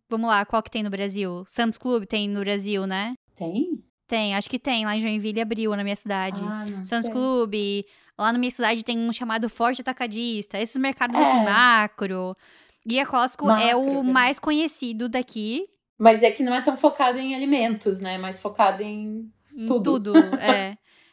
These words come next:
Speaker 1: Tem um episódio do Modern Family que o Mitchell, ele vai pela primeira vez na Costco,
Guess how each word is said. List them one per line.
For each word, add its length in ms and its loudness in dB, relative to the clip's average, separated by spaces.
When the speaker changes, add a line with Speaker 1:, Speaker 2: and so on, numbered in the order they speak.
Speaker 1:
Tem 160 -2
um 40 2
episódio 480 -2
do 260 0
Modern 340 -2
Family 440 -4
que 400 -4
o 100 -2
Mitchell, 560 -2
ele 240 0
vai 440 4
pela 140 2
primeira 380 0
vez 280 0
na 140 -2
Costco, 480 -2